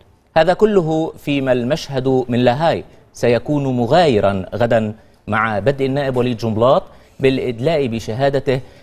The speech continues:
أمام المحكمة الخاصة بلبنان.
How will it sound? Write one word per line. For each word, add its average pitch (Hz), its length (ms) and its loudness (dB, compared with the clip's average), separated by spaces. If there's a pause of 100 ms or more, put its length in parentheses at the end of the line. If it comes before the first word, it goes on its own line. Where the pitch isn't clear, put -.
(100)
أمام 143 320 2
المحكمة 123 680 -2
الخاصة 120 640 -2
بلبنان. 104 480 0